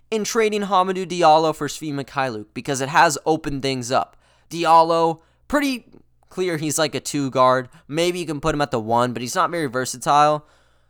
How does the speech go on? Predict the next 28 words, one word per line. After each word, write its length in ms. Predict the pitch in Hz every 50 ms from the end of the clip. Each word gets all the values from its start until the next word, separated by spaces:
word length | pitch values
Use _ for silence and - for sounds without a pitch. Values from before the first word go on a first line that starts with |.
| _ _
Svi 240 | - - - 240 247
Mikhailuk 500 | 220 - 196 196 185 180 180 175 160 - -
is 180 | 165 165 143
a 100 | 151 147
two 300 | 131 - - 170 156 147
or 140 | 143 135 120
three 400 | - - 131 131 131 117 101 95
at 160 | - 107 110
six-foot-seven. 880 | - - - 143 - - - 123 113 - - - 123 107 208 92 - - _ _ _ _ _ -
So 120 | - -
you 140 | 170 156 143
get 260 | 123 196 226 - -
that 220 | - 165 170 165
out 120 | 160 156 160
of 60 | 156
the 80 | 151 139
way, 160 | 143 143 147
you 160 | 147 143 135 - -
add 240 | 123 135 170 170
him 200 | 170 170 160 160
into 280 | 147 143 143 - - 143
what 260 | 127 113 123 135 139
is 140 | 143 139 -
already 300 | 139 127 131 131 131 127
a, 200 | 104 92 98 - - -
a 60 | 120
bubbling 460 | - - 135 135 131 139 131 127 120
culture, 520 | 113 131 123 123 120 - - 127 120 117